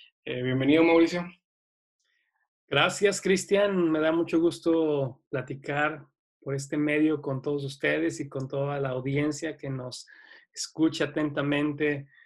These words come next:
Speaker 2: desde este podcast.
Speaker 1: Ok, Mauricio. Pues Mauricio, como les comentaba, es, actualmente es misionero en, en Canadá.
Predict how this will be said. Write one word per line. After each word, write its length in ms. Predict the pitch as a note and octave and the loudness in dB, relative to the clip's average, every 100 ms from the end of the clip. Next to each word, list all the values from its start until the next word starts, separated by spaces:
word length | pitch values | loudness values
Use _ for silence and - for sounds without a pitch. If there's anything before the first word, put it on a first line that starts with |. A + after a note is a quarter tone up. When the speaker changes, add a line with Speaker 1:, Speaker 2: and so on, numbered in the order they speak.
| _ | _
Speaker 2:
desde 280 | - B2+ B2 | -6 -4 -2
este 240 | C3+ - C#3 | -4 -4 -6
podcast. 640 | B2+ A#2+ - - - _ _ _ _ _ _ _ - _ _ | -6 -10 -10 -16 -16 _ _ _ _ _ _ _ -20 _ _
Speaker 1:
Ok, 300 | - D3+ C#3+ C#3+ | 0 0 2 -2
Mauricio. 440 | C#3 B2+ B2 B2+ B2+ | -2 -4 -4 -6 -8
Pues 320 | - C3 - | -4 -4 -2
Mauricio, 400 | D3+ C#3+ E3+ G3+ | 2 6 6 6
como 140 | G3+ F#3 | 4 2
les 100 | D#3 | 0
comentaba, 800 | C#3+ C#3 C#3 D#3 E3 E3+ F3 - | -4 -6 -6 0 4 4 2 -6
es, 480 | E3 C#3+ C#3+ C#3 C#3 | -2 0 2 0 -2
actualmente 460 | C3+ D#3 D3+ D#3 D#3+ | -2 2 4 4 2
es 60 | |
misionero 640 | E3 D#3+ - C3+ C#3 F3+ G#3 _ | 0 -2 -4 -8 -6 -8 -14 _
en, 320 | D3 C3+ C3+ _ | -14 -12 -14 _
en 160 | C#3 C#3 | -14 -10
Canadá. 580 | B2+ B2+ B2 D3+ F#3+ | -8 -8 -6 -6 -8